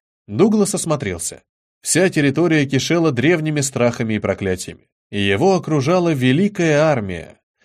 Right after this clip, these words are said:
а он смотрел, не запутались ли часом в кронах высоких тополей и вязов перепончатые крылья,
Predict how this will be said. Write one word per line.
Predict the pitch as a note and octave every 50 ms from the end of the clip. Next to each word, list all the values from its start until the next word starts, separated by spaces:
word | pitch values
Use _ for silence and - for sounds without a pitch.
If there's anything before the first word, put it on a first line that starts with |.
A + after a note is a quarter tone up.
| _ _
а | - G2 B2
он | F#3 A3+ G#3+ -
смотрел, | - F#3 F3 D#3+ C3 E3 F3+ G#3 F#3 B2 G2 F#2
не | F#2 F#2+ G2+ G#2
запутались | B2 - - - B3+ B3 - A#3 G#3+ G3 E3+ -
ли | E3 D3+ C#3
часом | C#3 - F#3+ G3 F3+ - E3+ C#3+ B2
в | -
кронах | - - C#3 F#3+ G3 F3+ E3 D3 -
высоких | C#3 C3+ C3+ - F#3 F3 - D#3+ C3 -
тополей | - C3 - B2+ A2+ A#2 C#3 D3 C#3+ C3 A#2+
и | G#2+
вязов | G2+ C3+ E3 E3 D3 D#3+ C#3+ - -
перепончатые | - B2 A#2 B2+ - A3 A3+ G#3 - G3 E3+ - - - -
крылья, | - - D#3 F#3 C#3+ G#2+ G2 E2+ C#2+ - -